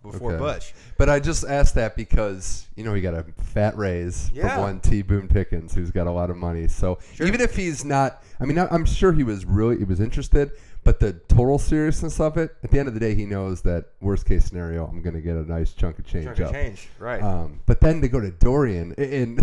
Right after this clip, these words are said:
Speaker 2: <laughs> N C State's coach, who's got a losing record in the A C C.
Speaker 1: Doran is
Speaker 2: which is not
Speaker 1: the
Speaker 2: a murderer's
Speaker 1: A C C
Speaker 2: row.
Speaker 1: Butch Jones.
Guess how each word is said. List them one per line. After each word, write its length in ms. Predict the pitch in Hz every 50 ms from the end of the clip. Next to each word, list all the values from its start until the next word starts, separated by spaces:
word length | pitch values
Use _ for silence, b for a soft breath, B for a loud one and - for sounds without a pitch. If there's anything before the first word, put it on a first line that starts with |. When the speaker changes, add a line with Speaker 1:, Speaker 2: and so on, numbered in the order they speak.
| - -
Speaker 2:
<laughs> 200 | - - 151 - -
N 140 | 151 147 -
C 140 | - 139 131
State's 260 | - - 147 151 -
coach, 180 | - 131 110 B B B B
who's 120 | - 165 -
got 120 | 180 165
a 40 | 151
losing 400 | 135 151 208 240 220 214 196 175
record 340 | 175 170 165 - - 135 123
in 80 | 120
the 120 | 120 117 117 117 117
A 20 |
C 220 | - - - 107 104
C. 180 | - - 98
Speaker 1:
Doran 560 | 85 160 165 185 185 180 180 175 165 160 156 - - _ -
is 340 | 139 135 131 131 131 123 135
Speaker 2:
which 320 | 160 165 - - - -
is 180 | 170 151 127 143
not 240 | 165 170 175 175 160
Speaker 1:
the 80 | 160
Speaker 2:
a 60 | 165
murderer's 280 | 170 147 143 139 135 131
Speaker 1:
A 20 | 123
C 60 | 117
C 40 | 110
Speaker 2:
row. 140 | 107 101 85
Speaker 1:
Butch 100 | 80 -
Jones. 500 | - 170 180 165 127 107 101 - -